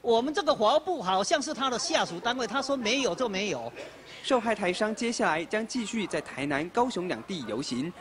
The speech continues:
Speaker 2: 要用血泪教训，揭露中共诱骗投资陷阱。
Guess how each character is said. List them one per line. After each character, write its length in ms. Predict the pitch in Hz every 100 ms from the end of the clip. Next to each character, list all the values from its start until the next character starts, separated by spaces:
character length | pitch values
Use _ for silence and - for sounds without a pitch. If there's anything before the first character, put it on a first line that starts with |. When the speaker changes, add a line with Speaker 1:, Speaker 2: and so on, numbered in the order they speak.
| -
Speaker 2:
要 140 | 262 240
用 180 | 247 196
血 180 | -
泪 160 | 143 156
教 180 | 185 147
训， 260 | 220 190 - -
揭 180 | 220 220
露 160 | 233 180
中 200 | 214 214
共 220 | 214 151 247
诱 140 | 214
骗 260 | - 190 131
投 200 | - 135
资 200 | - 190
陷 220 | 269 202
阱。 160 | 139